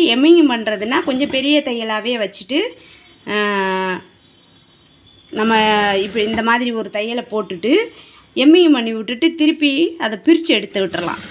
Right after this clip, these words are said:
அப்போனா நமக்கு அந்த பாயிண்ட் கரெக்டா உட்காரும். இல்லைன்னா ஒரு சிலருக்கு அது, அஹ், அந்த வ-, கை வந்து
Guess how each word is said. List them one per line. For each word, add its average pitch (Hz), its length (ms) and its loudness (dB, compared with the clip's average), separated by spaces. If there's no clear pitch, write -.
அப்போனா 277 300 0
நமக்கு 226 280 2
அந்த 196 120 -6
பாயிண்ட் 233 340 0
கரெக்டா 214 380 -4
உட்காரும். 214 460 0
இல்லைன்னா 233 420 -2
ஒரு 233 160 -2
சிலருக்கு 254 400 -4
அது, 220 200 -4
அஹ், 208 300 0
அந்த 202 200 -2
வ-, 190 260 -2
கை 247 160 0
வந்து 254 300 -2